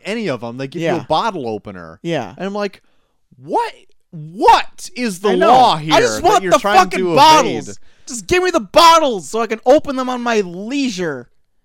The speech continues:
Speaker 1: Ugh. So, yeah, it's so weird. But anyway,
Speaker 2: Yeah.
Speaker 1: whatever movie you saw was d-,
Speaker 2: Yeah,
Speaker 1: shit.
Speaker 2: it's, it's, it sucks. Miss Peregrine's,
Speaker 1: <laughs>
Speaker 2: don't go see it. Um, something else that really fucking,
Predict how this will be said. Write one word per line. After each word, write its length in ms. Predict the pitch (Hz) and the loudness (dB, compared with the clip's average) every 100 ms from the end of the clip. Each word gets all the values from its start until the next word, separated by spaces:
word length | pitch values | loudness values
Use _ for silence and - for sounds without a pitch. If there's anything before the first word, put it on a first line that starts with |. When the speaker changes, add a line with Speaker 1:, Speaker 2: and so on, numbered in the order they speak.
| _ - | _ -20
Speaker 1:
Ugh. 440 | 147 156 139 107 - _ _ _ _ _ _ _ _ _ _ _ _ _ | -16 -14 -14 -18 -20 _ _ _ _ _ _ _ _ _ _ _ _ _
So, 220 | - 101 | -20 -14
yeah, 260 | 139 147 | -10 -10
it's 200 | - - | -12 -20
so 200 | - 233 | -14 -12
weird. 500 | 190 127 127 104 82 _ _ | -10 -8 -8 -10 -14 _ _
But 120 | 160 | -10
anyway, 360 | 196 143 117 117 | -8 -8 -8 -10
Speaker 2:
Yeah. 60 | |
Speaker 1:
whatever 600 | 95 131 117 160 208 208 | -14 -20 -12 -10 -8 -8
movie 260 | 208 208 214 | -10 -12 -14
you 100 | 208 | -14
saw 240 | 214 202 | -12 -12
was 240 | 202 202 220 _ 180 180 _ | -12 -16 -20 _ -20 -20 _
d-, 80 | _ - | _ -8
Speaker 2:
Yeah, 200 | - 214 | 0 4
Speaker 1:
shit. 60 | 214 | 4
Speaker 2:
it's, 180 | - - | 0 -2
it's, 420 | 262 - - - | -2 -2 -6 -6
it 160 | 214 - | -6 -6
sucks. 380 | - 175 143 - | -4 -4 -4 -4
Miss 160 | 202 | -4
Peregrine's, 920 | 247 202 190 190 185 180 180 247 - 247 | 0 2 2 0 0 -2 -2 -6 -6 -12
Speaker 1:
<laughs> 120 | - 214 | -10 -8
Speaker 2:
don't 160 | 170 | -6
go 120 | 165 | -6
see 260 | 160 - 147 | -6 -6 -4
it. 180 | 143 135 _ _ - | -4 -6 _ _ -4
Um, 540 | 160 160 160 160 151 - _ _ _ | 0 0 -2 -6 -12 -16 _ _ _
something 340 | 175 202 202 | -10 -6 -4
else 300 | 196 214 - | -2 -4 -6
that 180 | 143 143 | -8 -8
really 260 | 156 151 | -6 -6
fucking, 480 | 147 - 151 151 143 | -8 -10 -10 -10 -14